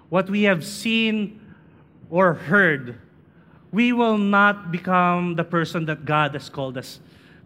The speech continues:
to be. God's heart is for us to, to be able to, to practice, to not only listen,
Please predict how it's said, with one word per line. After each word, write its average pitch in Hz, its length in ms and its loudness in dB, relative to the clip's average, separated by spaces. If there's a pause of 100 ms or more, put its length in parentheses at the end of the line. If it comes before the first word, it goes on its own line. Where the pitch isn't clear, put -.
to 143 80 -8
be. 135 260 -10 (1040)
God's 180 360 2
heart 160 360 -4
is 147 120 -12
for 151 200 -4
us - 420 -8 (480)
to, 165 380 0 (360)
to 185 60 -2
be 170 300 -4
able 208 400 2
to, 160 480 -4 (340)
to 165 100 -2
practice, 202 720 -2
to - 180 -10
not 202 200 0
only 190 240 0
listen, 170 480 -2